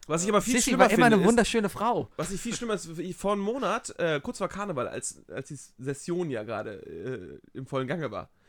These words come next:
Speaker 1: da hab ich rumgesäppt und ich hab auf irgendeinem W-D-R-Sender tatsächlich irgendeine Session, das heißt Session, ne? Das
Speaker 2: Ja.
Speaker 1: klingt so komisch, als so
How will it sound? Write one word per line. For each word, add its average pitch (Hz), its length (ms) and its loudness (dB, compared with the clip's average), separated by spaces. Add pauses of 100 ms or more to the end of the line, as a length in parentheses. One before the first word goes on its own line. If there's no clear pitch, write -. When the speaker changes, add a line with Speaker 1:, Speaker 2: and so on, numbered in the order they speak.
(240)
Speaker 1:
da 139 140 -4
hab 202 100 -2
ich 180 160 -4
rumgesäppt 190 480 -4
und 160 80 -6
ich 151 100 -8
hab 175 80 -10
auf 165 160 -10
irgendeinem 180 360 -2
W-D-R-Sender 165 500 0
tatsächlich 151 460 -10
irgendeine 156 420 -6 (240)
Session, 170 560 -8
das - 140 -18
heißt 165 160 -16
Session, - 480 -14
ne? 156 160 -14 (160)
Das - 100 -20
Speaker 2:
Ja. 101 120 -4
Speaker 1:
klingt 135 120 -6
so - 80 -20
komisch, 131 340 -12
als - 200 -16 (180)
so 117 240 -16